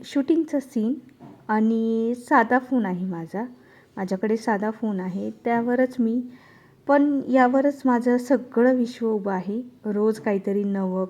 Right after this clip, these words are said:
कॅप्चर करायचं, तुमच्यापर्यंत पोचवायचं. नवीन नवीन रेसिपी असो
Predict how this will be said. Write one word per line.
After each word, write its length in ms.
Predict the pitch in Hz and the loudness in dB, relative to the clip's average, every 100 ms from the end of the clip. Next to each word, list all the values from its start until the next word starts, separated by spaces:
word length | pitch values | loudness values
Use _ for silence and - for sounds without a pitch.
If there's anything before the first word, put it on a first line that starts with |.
| 185 | -4
कॅप्चर 340 | 202 196 196 | -6 -4 -4
करायचं, 640 | 190 190 175 175 - 175 175 185 - - _ _ - | -2 -4 -4 -6 -6 -6 -6 -12 -20 -20 _ _ 0
तुमच्यापर्यंत 640 | 233 247 240 220 208 202 | 0 2 0 2 0 0
पोचवायचं. 920 | 220 220 196 196 190 180 180 190 180 185 - - _ _ | -4 -2 -4 -2 -2 -2 -2 -6 -6 -6 -12 -20 _ _
नवीन 320 | 220 214 214 214 | -2 0 2 0
नवीन 320 | 202 196 202 | 0 -2 -2
रेसिपी 480 | 196 202 - 226 226 | -4 -4 -8 -4 -2
असो 460 | 202 190 190 185 | -2 -4 -6 -6